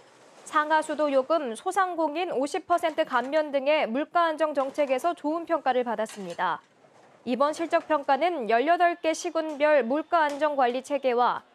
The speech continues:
지방 공공요금 안정화 등의 항목에서 이뤄졌습니다. 횡성군 둔내면의 인구가 삼십 년 만에 육천 명대를 회복했습니다.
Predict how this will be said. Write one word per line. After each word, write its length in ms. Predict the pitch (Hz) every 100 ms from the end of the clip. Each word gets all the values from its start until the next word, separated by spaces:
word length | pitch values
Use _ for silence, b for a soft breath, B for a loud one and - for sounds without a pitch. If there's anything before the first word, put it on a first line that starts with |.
| _
지방 380 | - 262 294 294
공공요금 680 | 294 285 311 294 285 311 269
안정화 480 | 226 302 320 320
등의 240 | 302 285 277
항목에서 580 | 302 294 285 254 294 294
이뤄졌습니다. 840 | 220 214 202 - 220 175 147 135 - 220 202 190 196 _ _ _ _ _ _ _ _ _ _ _ _ _ _ _ _ _ _ _ - - - - 349
횡성군 520 | 349 359 349 349 349
둔내면의 640 | 311 320 349 330 320 302
인구가 500 | 294 294 302 294 320
삼십 340 | 320 403 381 359
년 260 | 339 320
만에 380 | 285 262 320 233
육천 360 | 254 - 370 359
명대를 460 | 339 330 285 269
회복했습니다. 960 | 277 262 254 226 - 208 196 196 175